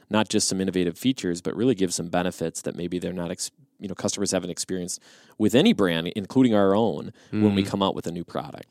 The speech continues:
Speaker 2: Yeah. I think the other thing, too, that maybe i-, is not always easy to comprehend, but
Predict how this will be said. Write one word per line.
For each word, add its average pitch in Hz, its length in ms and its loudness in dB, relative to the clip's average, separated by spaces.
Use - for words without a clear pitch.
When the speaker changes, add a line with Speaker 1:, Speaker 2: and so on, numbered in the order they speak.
Speaker 2:
Yeah. 101 240 6
I 120 60 6
think 131 140 6
the 107 100 8
other 120 160 6
thing, 95 200 0
too, 117 280 4
that 95 280 4
maybe 95 440 0
i-, - 140 -2
is - 460 -2
not 110 260 2
always 98 240 2
easy 98 160 -4
to 98 80 -2
comprehend, 101 640 -2
but - 160 -4